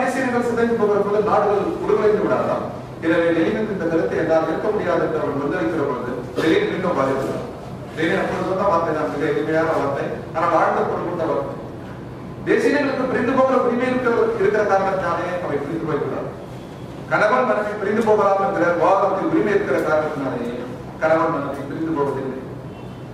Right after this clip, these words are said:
வாழ்வில் வாழ முடியாத ஒரு வாழ்க்கை சூழல் ஏற்படுகிற பொழுதுதான் அவர்கள் பிரிந்து செல்கிறார்கள். எனவே அரசியல் சாசனத்தில் தேசிய இனங்கள் பிரிந்து போகலாம் என்ற உரிமை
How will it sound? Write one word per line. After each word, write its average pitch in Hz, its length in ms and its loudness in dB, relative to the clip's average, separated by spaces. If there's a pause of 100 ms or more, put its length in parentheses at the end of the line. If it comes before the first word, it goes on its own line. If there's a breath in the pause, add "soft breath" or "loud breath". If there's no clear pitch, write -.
(140)
வாழ்வில் - 460 2
வாழ - 180 4
முடியாத 208 360 4
ஒரு 202 200 0
வாழ்க்கை 165 280 2
சூழல் 175 300 -2
ஏற்படுகிற 156 360 2
பொழுதுதான் 127 440 -2
அவர்கள் 135 300 -4
பிரிந்து 151 260 -6
செல்கிறார்கள். - 500 -4 (500)
எனவே 160 280 2 (120)
அரசியல் 277 380 2
சாசனத்தில் - 560 0
தேசிய - 280 2
இனங்கள் 214 300 2
பிரிந்து 208 240 0
போகலாம் 214 360 4
என்ற 165 240 -2
உரிமை 214 340 2